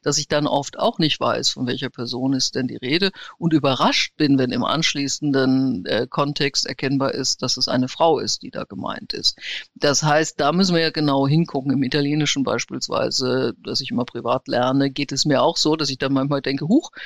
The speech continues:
ach so, da war jetzt eine Frau gemeint." Ähm, also die Frage ist ja immer, schaffen wir es in unseren Köpfen, bei den jeweiligen Personenbezeichnungen auch Frauen mitzudenken? Oder passiert das, was ich vorhin beschrieben habe,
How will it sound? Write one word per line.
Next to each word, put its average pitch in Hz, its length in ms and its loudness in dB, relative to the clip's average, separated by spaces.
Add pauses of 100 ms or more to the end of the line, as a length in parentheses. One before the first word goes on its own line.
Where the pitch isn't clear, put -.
(180)
ach - 120 -2
so, - 220 4
da 131 120 0
war 151 100 2
jetzt 151 200 -2
eine 139 60 -2
Frau 170 220 2
gemeint." 131 380 4 (460)
Ähm, 143 420 2 (180)
also 156 360 2
die 151 120 -8
Frage 143 320 2
ist - 160 0
ja 151 80 0
immer, 208 480 4 (100)
schaffen 202 380 4
wir 226 160 4
es 202 220 0
in 165 120 -2
unseren 143 380 0
Köpfen, 208 720 2
bei 160 180 2
den 147 180 2
jeweiligen 147 1080 2
Personenbezeichnungen 143 1300 2
auch 160 480 2
Frauen 160 540 2
mitzudenken? 127 880 -2
Oder 147 280 0
passiert 147 400 -2
das, 147 180 0
was 135 140 -2
ich 127 140 -4
vorhin 143 280 -4
beschrieben 143 500 0
habe, 139 300 2